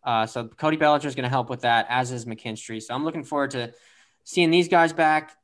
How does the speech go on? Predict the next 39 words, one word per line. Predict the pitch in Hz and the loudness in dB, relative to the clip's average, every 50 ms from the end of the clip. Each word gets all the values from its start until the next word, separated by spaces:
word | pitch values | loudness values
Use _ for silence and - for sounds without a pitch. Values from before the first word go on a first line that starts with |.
| - - - _ _ - | -14 -14 -16 _ _ -6
And | 156 156 151 151 147 147 143 139 - | -4 -2 0 0 0 -2 -4 -6 -4
the | - 160 | 0 2
last | 165 180 180 175 - | 4 4 4 2 0
thing | 185 165 151 | -2 -2 0
I | 143 | 2
got | 147 147 143 143 | 2 2 2 2
for | - 147 143 143 | 0 0 0 0
you | 139 135 | 0 0
is | 123 123 135 131 131 123 - - - - | -2 -2 -2 -4 -4 -6 -10 -14 -16 -14
the | 143 143 143 | -12 -8 -2
Brewers | 160 170 180 175 170 165 | 0 2 2 2 2 0
just | 165 165 143 - - _ - | -2 -6 -8 -8 -10 _ -4
knocked | 147 139 135 135 131 127 - | -2 0 0 0 0 -4 -6
Blake | - 131 135 131 131 | -2 -2 -2 -2 -2
Snell | - - 135 123 123 123 107 | -4 -4 0 0 2 2 2
out | 117 120 120 | 0 -2 -2
of | 117 | -4
the | 120 | -6
game, | 113 123 120 123 120 120 123 123 _ _ _ _ - | -8 -6 -6 -4 -6 -6 -8 -12 _ _ _ _ -6
in | 160 160 | -2 -2
the | 160 139 | -2 -2
fourth | 131 - - 139 135 127 127 123 | -4 -6 -4 -2 -2 -2 -2 -4
inning. | 117 117 117 113 117 113 - | -4 -4 -4 -6 -8 -10 -12
So | - - 139 123 123 | -10 -6 -4 -4 -2
this | 143 156 - | -4 -4 -2
guy | - 160 143 135 123 | 0 2 2 2 2
just | 123 123 107 - - 135 | -2 -6 -8 -8 -8 -8
is | 127 113 - | -8 -6 -4
not | 120 113 110 107 - | -4 -4 -4 -4 -4
good. | - 110 110 107 104 104 - _ | -6 -4 -4 -6 -8 -10 -16 _
<laughs> | _ _ _ _ _ _ - | _ _ _ _ _ _ -6
Uh, | 123 123 117 113 110 110 101 - _ - | -4 -2 0 0 0 -2 -4 -8 _ -4
I, | 143 143 151 - | -2 -2 -2 -2
I'm, | 147 147 147 143 139 143 | -2 -2 -2 -2 -4 -2
I'm, | 147 135 135 131 127 123 120 - _ _ _ _ _ | 0 0 0 0 -2 -4 -6 -10 _ _ _ _ _
Blake | - 165 170 165 | 0 0 0 0
Snell | - - 180 165 147 | 2 2 4 4 2
is | 135 | 2
bad. | 120 117 120 110 104 101 98 | 0 0 0 0 0 -2 -6